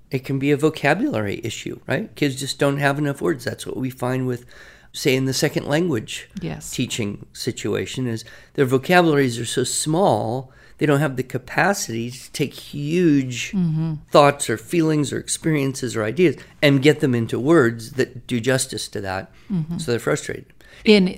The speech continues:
Speaker 2: in English, because
Speaker 1: In
Speaker 2: if they're
Speaker 1: Eng-,
Speaker 2: English language
Speaker 1: yeah.
Speaker 2: learners, they can do that in their language.
Speaker 1: It can also be a problem of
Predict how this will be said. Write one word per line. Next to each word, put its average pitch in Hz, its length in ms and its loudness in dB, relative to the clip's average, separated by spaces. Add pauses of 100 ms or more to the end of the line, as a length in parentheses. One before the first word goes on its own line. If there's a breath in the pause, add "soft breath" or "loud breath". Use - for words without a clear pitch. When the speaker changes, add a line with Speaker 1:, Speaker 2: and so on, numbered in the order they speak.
Speaker 2:
in 202 160 6
English, 175 580 0
because 147 220 6
Speaker 1:
In 143 60 6
Speaker 2:
if 165 40 8
they're 170 80 8
Speaker 1:
Eng-, 180 60 -2
Speaker 2:
English 170 260 0
language 160 300 -2
Speaker 1:
yeah. 165 60 -2
Speaker 2:
learners, 156 360 0
they 165 100 2
can 151 120 -2
do 220 140 -2
that 170 160 -4
in 151 100 -6
their 220 140 0
language. - 480 -8
Speaker 1:
It 160 100 2
can 175 160 6
also 180 400 8
be 127 400 0
a 139 140 -2
problem 131 640 2
of 123 440 -2